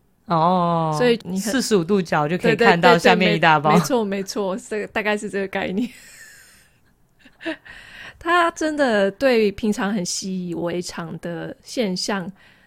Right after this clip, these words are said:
Speaker 2: 他可以看出其中的讽刺跟不合理，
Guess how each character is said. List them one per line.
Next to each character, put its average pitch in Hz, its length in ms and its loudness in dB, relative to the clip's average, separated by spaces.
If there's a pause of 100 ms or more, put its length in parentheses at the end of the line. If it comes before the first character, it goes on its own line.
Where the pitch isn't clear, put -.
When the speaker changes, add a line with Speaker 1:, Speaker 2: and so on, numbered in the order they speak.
(140)
Speaker 2:
他 226 160 -8
可 214 260 -4
以 - 420 -8
看 240 220 -2
出 208 180 -4
其 202 200 -8
中 185 200 -4
的 170 300 -8
讽 175 260 -8
刺 208 240 -10
跟 190 240 -8
不 202 120 -8
合 175 260 -8
理， - 260 -14